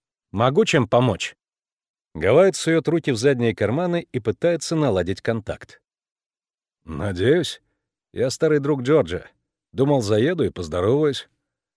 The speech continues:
С двумя фарами, которые у неё вместо глаз, она обращает на чужака в гавайской рубашке — полную силу своего пронзительного, вытаращенного, неморгающего взгляда.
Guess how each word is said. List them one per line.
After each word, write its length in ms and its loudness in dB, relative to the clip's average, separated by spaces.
С 140 -12
двумя 320 0
фарами, 420 0
которые 400 0
у 20 0
неё 220 0
вместо 340 -4
глаз, 440 -4
она 200 -4
обращает 540 -4
на 100 -2
чужака 400 -2
в 60 -2
гавайской 460 0
рубашке — 560 0
полную 420 2
силу 340 -2
своего 380 0
пронзительного, 840 -2
вытаращенного, 840 -2
неморгающего 800 0
взгляда. 520 -6